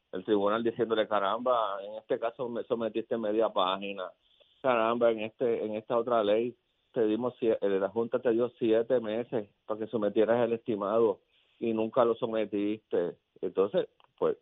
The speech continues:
cu-, cuando sucede lo del viernes, yo dije, "Mira, eh, eh, o, o, o el quinto, la, la quinta ley que beneficia al país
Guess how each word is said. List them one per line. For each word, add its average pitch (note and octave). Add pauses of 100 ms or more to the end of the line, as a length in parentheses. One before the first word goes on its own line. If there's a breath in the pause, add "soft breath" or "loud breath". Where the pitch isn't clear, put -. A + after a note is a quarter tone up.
(100)
cu-, -
cuando E2+
sucede F2+
lo G#2
del G#2
viernes, C#3 (560)
yo F2+
dije, F#2+
"Mira, G2+ (600)
eh, F2
eh, F2+
o, G2
o, G2
o -
el G#2
quinto, D3+
la, G2+
la G2
quinta C3+
ley G2+
que F2
beneficia F2
al C3+
país C#3+